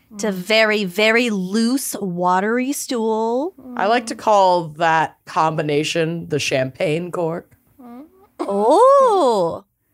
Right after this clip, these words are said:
Speaker 3: You pop the champagne, all the
Speaker 1: It's
Speaker 3: liquid
Speaker 1: like one
Speaker 3: comes
Speaker 1: dense
Speaker 3: out.
Speaker 1: part, of boop, and
Speaker 3: Yep.
Speaker 1: then the rest comes. Yep.
Speaker 3: Bye-bye.
Speaker 1: With, if there's some gas behind it.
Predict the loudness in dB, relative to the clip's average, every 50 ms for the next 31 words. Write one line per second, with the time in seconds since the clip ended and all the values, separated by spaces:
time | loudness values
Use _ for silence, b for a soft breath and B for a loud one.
0 | _ _ _ _ -2 -2 -2 -2 -4 -8 -8 -4 -2 -2 -2 -2 -2 -2 2 4
1 | 4 6 6 4 4 4 4 2 2 2 0 -2 -2 0 0 0 2 0 0 0
2 | 2 2 4 6 4 4 2 0 2 4 4 6 6 6 6 4 4 6 6 6
3 | 6 4 2 0 -2 -6 _ _ _ _ _ 2 2 2 2 _ _ _ _ _
4 | _ _ _ _ _ _ _ -10 -4 0 2 4 4 4 2 0 0 2 2 0
5 | 0 -2 -8 -10 -4 -2 -2 0 0 0 -2 -2 -4 -6 -12 -14 -18 _ _ _
6 | -4 -2 0 0 -2 -4 _ _ _ _ _ _ _ _ _ _ _ -4 -2 -2
7 | 0 2 2 2 2 4 2 0 0 -4 -10 -12 -14 -18 -14 -8 -6 -6 -6 -6
8 | -6 -10 -10 -8 -4 -2 -2 0 -2 -2 -4 -6 -8 -8 -6 -4 -6 -6 -6 -6
9 | -4 -4 -4 -6 -6